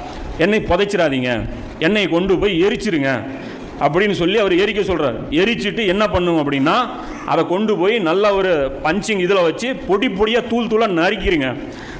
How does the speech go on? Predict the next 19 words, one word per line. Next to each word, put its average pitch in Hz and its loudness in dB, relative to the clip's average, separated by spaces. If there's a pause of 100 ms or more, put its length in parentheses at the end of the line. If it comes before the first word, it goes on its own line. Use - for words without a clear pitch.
நறுக்கிட்டு 180 2 (440)
நல்லா 220 2
காத்து 214 0
வீசுமுல்ல, 220 0 (380)
நல்லா 165 2 (160)
சல்லுன்னு 202 2
நல்ல 175 0 (160)
காத்து 185 0
அடிக்கும்போது 175 0 (360)
அதுல 208 2
காத்துல 233 0
தூவி 240 0
ஒரு 202 4
பகுதியை 214 2
விட்டுருங்க, 208 0 (480)
மீதி 233 2
பகுதியை 202 2
எடுத்துட்டு 180 -2
போய் 160 2